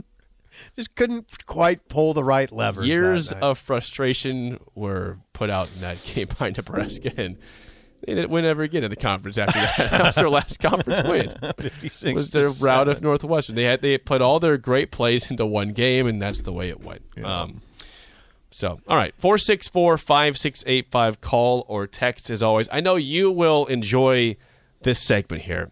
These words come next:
Speaker 2: and I wanna hear you guys' thoughts too.
Speaker 1: Mm-hmm.
Speaker 2: So, I was thinking about this yesterday,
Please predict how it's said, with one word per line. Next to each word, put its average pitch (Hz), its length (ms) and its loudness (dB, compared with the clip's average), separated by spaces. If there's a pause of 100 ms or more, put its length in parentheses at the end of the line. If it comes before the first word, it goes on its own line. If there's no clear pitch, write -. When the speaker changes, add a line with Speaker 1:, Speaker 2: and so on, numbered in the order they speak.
(160)
Speaker 2:
and 104 80 -4
I 110 40 4
wanna 113 220 4
hear 110 140 0
you 104 120 0
guys' 101 320 -2
thoughts 92 300 -2
too. - 260 -6 (380)
Speaker 1:
Mm-hmm. 107 140 -14 (200)
Speaker 2:
So, 160 320 4 (1400)
I 107 80 -4
was 98 100 -4
thinking 131 160 -2
about 123 180 2
this 110 180 -2
yesterday, 151 520 0